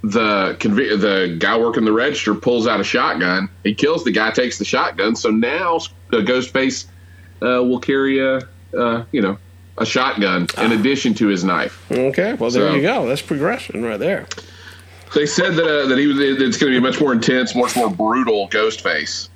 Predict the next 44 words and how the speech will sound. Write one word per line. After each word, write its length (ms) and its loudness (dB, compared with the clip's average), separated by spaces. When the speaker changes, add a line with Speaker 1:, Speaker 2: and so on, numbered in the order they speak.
Speaker 1:
So, 480 2
uh, 340 0
yeah. 260 0
Speaker 2:
Yeah. 200 -2
Speaker 1:
Uh, 80 2
it 260 0
looked 260 0
pretty 200 2
good. 340 0
I 120 2
mean, 180 4
when 120 2
he 120 2
took 220 0
the 60 0
gun, 300 0
it 40 0
was 120 0
like, 120 2
"Oh, 100 2
shit." 580 0
<laughs> 0 -
Like, 380 0
now 200 2
what 160 2
do 60 2
you 140 2
do? 320 2
So, 320 2
Speaker 2:
Interesting. 280 -8
Speaker 1:
but, 160 2
uh, 200 0
yeah. 240 -2
Speaker 2:
How, 200 2
I've 120 -2
Speaker 1:
Hey, 60 -2
Mark, 180 2
Speaker 2:
not 80 -4
Speaker 1:
did 60 -2
you 60 2
watch 120 2
the 60 2
Speaker 2:
seen 100 2
Speaker 1:
trailer? 340 0